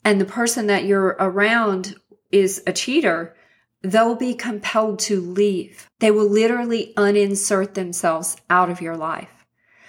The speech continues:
I've had this happen in relationships multiple times, maybe not over cheating, but as I'm experiencing relationship, I'll be going into truth and I'll be getting truth about it. This could be with friendships or a partner or whatever.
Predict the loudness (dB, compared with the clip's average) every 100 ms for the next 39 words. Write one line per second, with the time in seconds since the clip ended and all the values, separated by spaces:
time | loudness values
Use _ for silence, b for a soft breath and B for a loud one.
0 | B B -2 2 2 2 -2 -2 0 0
1 | 0 -2 -2 0 0 0 -2 -4 -6 -6
2 | -4 -4 -4 -8 -10 -4 -2 -2 -4 -8
3 | -4 2 2 2 2 4 4 2 0 0
4 | -2 0 2 0 -2 B B B B 0
5 | 2 2 2 2 0 -2 -4 -4 -4 -2
6 | 0 0 -2 -2 0 0 2 2 0 -2
7 | -4 -4 -2 2 2 0 2 2 2 0
8 | -4 -8 -10 -8 -4 -2 -4 -6 _ B
9 | B B 0 4 4 2 2 0 0 -2
10 | -4 -4 -2 -2 -2 -4 -4 -2 0 0
11 | 0 -2 0 0 -2 -4 -4 -2 -2 -2
12 | -2 0 0 0 -2 0 0 2 2 0
13 | -4